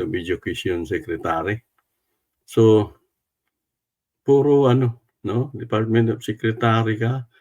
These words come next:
gipaminaw ka sa mga teacher, gipaminaw ka sa mga kabataan,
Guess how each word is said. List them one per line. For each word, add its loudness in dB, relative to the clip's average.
gipaminaw -2
ka -10
sa -6
mga -4
teacher, -4
gipaminaw -6
ka -8
sa -8
mga -8
kabataan, -6